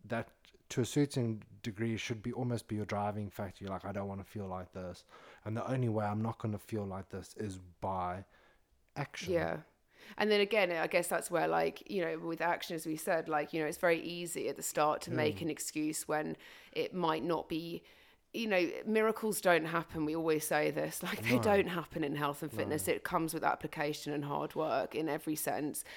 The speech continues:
Speaker 2: And, you know, the biggest barrier for most people is that, that mental change. It's not the actual
Speaker 1: Yeah.
Speaker 2: physical
Speaker 1: No,
Speaker 2: side.
Speaker 1: it's all, it's all, like we've said numerous times before, like, picking exercises and,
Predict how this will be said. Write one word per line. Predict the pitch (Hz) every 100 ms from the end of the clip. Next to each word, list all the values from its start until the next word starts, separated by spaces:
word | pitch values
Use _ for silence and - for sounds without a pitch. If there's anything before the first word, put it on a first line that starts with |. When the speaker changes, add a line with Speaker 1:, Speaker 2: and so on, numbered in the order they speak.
| - -
Speaker 2:
And, | - 160 156 156
you | 180
know, | 156
the | 160
biggest | - 180 170 160 156 -
barrier | 160 160 156 151
for | - 160
most | 147 151 -
people | 147 - 151
is | - 147
that, | 147 151 82 - -
that | 156 -
mental | 151 151 143 147 147
change. | 151 147 101 143
It's | 151
not | 175 165 151 143 - -
the | -
actual | - 156 120 131
Speaker 1:
Yeah. | 120
Speaker 2:
physical | 110 98 147 - - 98 127 -
Speaker 1:
No, | - 165
Speaker 2:
side. | 147 175 151
Speaker 1:
it's | 151 196
all, | 190 147
it's | 151 143 -
all, | 151
like | 123 123 123 -
we've | 117
said | - 123 110
numerous | 110 127 131 113
times | - 113 107 104
before, | - 104 - 107
like, | 101 101 101 - - - -
picking | 151 - 143
exercises | 139 - - 123 127 117 120 110 113 104
and, | 101 101